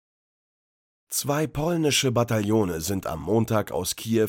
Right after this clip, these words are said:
Richtung Charkower Region aufgebrochen. Sobald sich diese militärische Kräfteverschiebung vollends bestätigt, können wir von dem nächsthöheren Schwierigkeitsgrad im Ukraine-Krieg ausgehen.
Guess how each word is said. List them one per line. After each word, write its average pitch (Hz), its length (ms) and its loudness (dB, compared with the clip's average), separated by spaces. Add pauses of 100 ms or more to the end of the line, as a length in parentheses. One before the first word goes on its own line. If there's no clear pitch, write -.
(140)
Richtung 131 400 -4
Charkower 110 800 2
Region 123 600 0
aufgebrochen. 78 920 -6
Sobald 143 440 0
sich 147 180 -4
diese 156 240 -4
militärische 151 680 -2
Kräfteverschiebung 123 1000 -2
vollends 107 520 -2
bestätigt, 117 720 -4 (400)
können 165 340 -2
wir 151 140 -2
von 165 160 -4
dem 156 160 -2
nächsthöheren 127 760 0
Schwierigkeitsgrad 101 1080 -2
im 107 180 -2
Ukraine-Krieg 117 960 -4
ausgehen. 71 600 -8